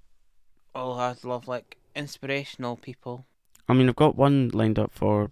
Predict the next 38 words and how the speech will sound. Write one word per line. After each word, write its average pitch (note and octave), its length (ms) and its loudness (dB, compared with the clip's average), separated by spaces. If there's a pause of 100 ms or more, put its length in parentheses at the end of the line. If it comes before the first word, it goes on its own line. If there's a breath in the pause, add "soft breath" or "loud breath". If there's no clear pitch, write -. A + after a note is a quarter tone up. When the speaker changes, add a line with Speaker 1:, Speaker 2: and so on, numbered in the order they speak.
(100)
Speaker 2:
next - 280 -4
month, G2+ 240 -2
which - 180 -4
isn't - 220 -2
long. G2+ 220 0 (220)
Speaker 1:
Yeah. C#3 260 -2 (580)
I C#3 40 -10
mean, C#3+ 200 -2
you C#3 60 -6
could C#3 120 -16
have C#3+ 120 -2
Speaker 2:
Long B2+ 140 12
away. B2 220 10
I - 40 6
mean, A2 200 4
I, A2+ 60 0 (120)
I, - 80 -2 (180)
I - 40 0
mean, A2 180 2
th-, - 180 -4
I'm A2 140 -4
sure - 180 2
the A2+ 100 -2
conversation G#2 460 -4
will F#2+ 80 -4
be - 180 -4 (120)
a - 60 -2
little - 260 -4
bit - 160 -4
long. - 340 -4
Speaker 1:
No, F3 140 -4
I E3+ 40 0
want, E3+ 220 -4
like, C#3 180 -8
people, D#3 360 -10
like, C3 180 -10
you C3 140 -18
can, B2+ 300 -12